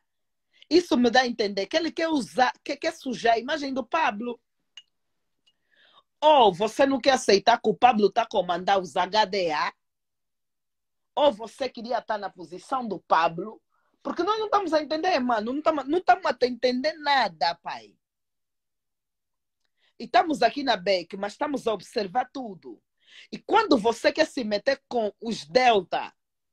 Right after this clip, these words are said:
não, não vai prestar. Tá vendo, meu irmão? Não vai prestar. Porque você tá a fazer acusações e não estamos a ver prova.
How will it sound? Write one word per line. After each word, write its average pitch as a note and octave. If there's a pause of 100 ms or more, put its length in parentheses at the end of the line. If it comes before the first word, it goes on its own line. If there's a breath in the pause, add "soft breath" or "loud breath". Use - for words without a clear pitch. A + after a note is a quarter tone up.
(920)
não, G#3 (240)
não C4
vai D4+
prestar. B3+ (1400)
Tá B3+
vendo, C4
meu B3
irmão? F#3+
Não A3+
vai C4+
prestar. G#3 (520)
Porque -
você E3+
tá D4
a C#4+
fazer G#3+
acusações G3
e G3+
não A#3+
estamos A#3+
a F#3+
ver G3+
prova. F3+